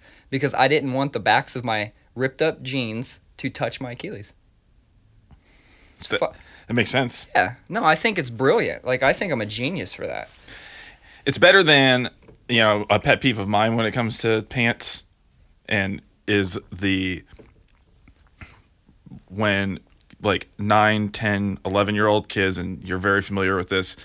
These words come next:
Speaker 2: won't stop wearing the pants that they grew out of. And, like,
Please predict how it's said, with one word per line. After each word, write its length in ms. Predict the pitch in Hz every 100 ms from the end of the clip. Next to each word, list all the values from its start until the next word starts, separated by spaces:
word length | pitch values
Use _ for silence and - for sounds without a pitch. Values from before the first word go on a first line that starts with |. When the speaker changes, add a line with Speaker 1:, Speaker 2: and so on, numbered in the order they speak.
| - - - - - - _ _ _ - - -
Speaker 2:
won't 320 | 101 113 113
stop 400 | - 107 104 -
wearing 360 | 104 104 107 104
the 120 | 98
pants 360 | - 110 104 -
that 60 |
they 120 | 104
grew 280 | 95 90 101
out 160 | 98 110
of. 280 | 113 113 - - _ _ _ _ _ _ _
And, 360 | 107 95 92 - -
like, 320 | 104 95